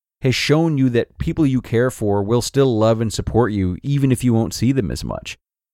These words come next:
Or maybe it's taught you a lot about how to get by on your own without needing as much aid from others as you've been used to. I know that I recently made a huge shift in which I just got a lot more comfortable with allowing valuable times and relationships in my life to leave when they need to,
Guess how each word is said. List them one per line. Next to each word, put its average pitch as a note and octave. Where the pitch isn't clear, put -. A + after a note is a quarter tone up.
Or G#2+
maybe A2
it's -
taught A#2
you A#2
a G#2+
lot G#2+
about A2
how G#2+
to A2+
get A#2
by A#2+
on A#2+
your G#2+
own A#2+
without G#2
needing A#2
as G2
much G#2+
aid C3+
from G#2+
others F2
as D#2+
you've E2
been D#2+
used C#2+
to. A#1
I A2
know C3
that A2
I B2+
recently A#2+
made G#2+
a F#2+
huge A2+
shift -
in G2
which G2
I G#2
just B2+
got C#3
a A#2+
lot A#2
more A2
comfortable G#2+
with G2
allowing G2
valuable F#2+
times F#2+
and F2
relationships F#2
in F#2
my F2
life F2
to -
leave G2
when F#2
they F2+
need E2+
to, -